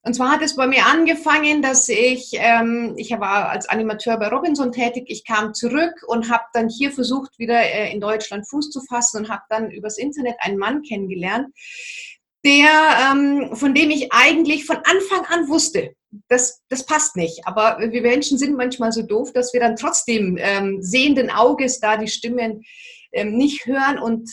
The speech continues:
trotzdem bin ich mit diesem Mann zusammengegangen und hab's, ähm,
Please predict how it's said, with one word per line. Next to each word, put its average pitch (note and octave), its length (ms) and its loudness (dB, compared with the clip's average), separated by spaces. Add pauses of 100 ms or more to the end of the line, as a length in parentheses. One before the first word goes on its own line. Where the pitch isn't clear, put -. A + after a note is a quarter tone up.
trotzdem A#3+ 880 -4
bin A3+ 180 -4
ich A#3+ 120 -2
mit A3 120 -2
diesem A#3+ 220 -4
Mann G#3+ 200 -4
zusammengegangen B3+ 840 -4
und A3+ 420 -2
hab's, - 420 -2
ähm, G3+ 360 -2